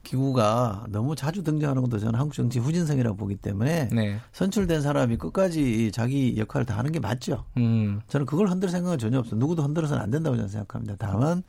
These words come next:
Speaker 1: 당대표에서 책임 있게 쇄신하십시오라는 요구는 할 수 있는 거잖아요.
Speaker 2: 음흠.
Speaker 1: 그러니까 그것이, 어, 결국은 우리가 공천으로 나타나겠죠.
Speaker 2: 네.
Speaker 1: 공천에서 얼마나 새롭고 좋은 사람들을 등장시킬 거냐,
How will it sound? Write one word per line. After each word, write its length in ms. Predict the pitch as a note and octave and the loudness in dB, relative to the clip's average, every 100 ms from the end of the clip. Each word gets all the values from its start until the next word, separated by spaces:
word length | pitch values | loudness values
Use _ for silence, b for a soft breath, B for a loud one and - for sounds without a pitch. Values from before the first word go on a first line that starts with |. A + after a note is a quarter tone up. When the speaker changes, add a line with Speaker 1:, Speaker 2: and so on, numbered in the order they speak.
| B B B B B | B B B B B
Speaker 1:
당대표에서 560 | - C3+ F#3+ F3+ E3+ C#3+ | -2 0 0 0 0 -2
책임 340 | B2+ G#3 A3 | -2 0 2
있게 220 | C4 - E3 | 0 0 0
쇄신하십시오라는 840 | D#3+ D#3 F#3+ G3+ - G3+ E3+ C#3 | 0 0 2 0 0 0 2 2
요구는 240 | A#2 C3 | 2 0
할 80 | D3 | -2
수 140 | - | -4
있는 160 | A2 A2+ | -6 -6
거잖아요. 340 | A2+ B2 A#2 A2+ | -6 -8 -8 -2
Speaker 2:
음흠. 680 | A2+ A2+ G#2+ A2 G#2 G2+ G#2 | 0 2 2 0 0 -2 -4
Speaker 1:
그러니까 220 | - F#3+ D#3+ | -2 0 0
그것이, 560 | C#3 E3+ E3+ E3+ D3 B2+ B B B - | 0 0 2 4 2 -2 B B B -4
어, 180 | A#2+ A2+ | -2 0
결국은 400 | - F#3+ A#3 A3 | 2 2 4 2
우리가 200 | D3 C#3+ | 2 0
공천으로 500 | D3 F3+ F#3 D3+ A2 | 0 -2 0 0 2
나타나겠죠. 680 | A#2 - F#2+ G2+ B2 - G2+ A#2+ | 0 -2 -4 -6 -8 -10 -4 0
Speaker 2:
네. 280 | A2+ G#2 | 2 0
Speaker 1:
공천에서 400 | G2+ C#3+ D#3+ C3 | 0 -2 0 2
얼마나 320 | A2 A#2 C3 B2 | 2 2 2 2
새롭고 400 | D3 D3 C3+ B2 | 2 0 0 -2
좋은 220 | G#2+ A#2+ | 0 2
사람들을 520 | B2+ B2 A#2 G#2 G2+ | 2 2 2 -2 -2
등장시킬 560 | F#2+ A#2 A#2+ A2 - F3 | -2 0 0 -2 -4 -2
거냐, 540 | - G#2 G2+ A2+ F#2+ | 0 -2 0 0 -2